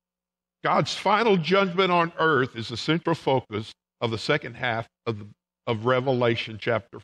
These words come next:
fourteen. After years of enduring the Antichrist persecution, the day of the Lord will fall on Satan, the Antichrist, and the false prophet, and all the demonic angels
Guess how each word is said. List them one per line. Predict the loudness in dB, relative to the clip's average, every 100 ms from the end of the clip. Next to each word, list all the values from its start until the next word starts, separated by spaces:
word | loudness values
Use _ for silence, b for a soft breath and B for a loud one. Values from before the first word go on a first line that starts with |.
| -4
fourteen. | -4 -4 -4 -4 -4 -8 -16 _ _ _ _
After | -6 -2 0
years | 4 4 4 2
of | 0
enduring | 2 2 2 0
the | -2 -2
Antichrist | -2 -2 -2 0 0 -2 -2
persecution, | -2 -2 -6 -4 -2 0 -2 -10 -12 _ _ _ -4
the |
day | 0 2 2
of | 4
the | 4
Lord | 4 4 4
will | 2 -2
fall | 2 2 2
on | 0
Satan, | -2 -2 -2 -4 -12 -12 -12 _ _
the | 0
Antichrist, | 2 0 0 2 2 0 -4 -8
and | -8
the |
false | -6 -4 -2 -2 -8 _
prophet, | 0 0 -2 -8 -8 _ _
and | -8 -2 2
all | 4 4
the | 2
demonic | 0 -2 0 0 -2 -4 _
angels | -6 -6 -8 -8 -8